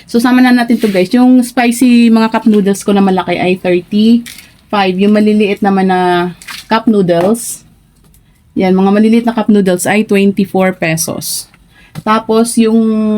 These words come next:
medyo mamahal, medyo mahal yung tawag dito, yung sotanghon.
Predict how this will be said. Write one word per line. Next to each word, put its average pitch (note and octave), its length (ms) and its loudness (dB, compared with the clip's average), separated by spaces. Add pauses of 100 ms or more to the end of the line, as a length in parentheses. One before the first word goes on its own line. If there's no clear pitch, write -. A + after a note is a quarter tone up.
(800)
medyo A3 300 2
mamahal, A3 580 0
medyo G#3 400 0
mahal G3+ 460 0
yung F#3+ 340 0
tawag F#3 240 -2
dito, F3+ 380 -4 (420)
yung G#3 240 0
sotanghon. G3+ 800 0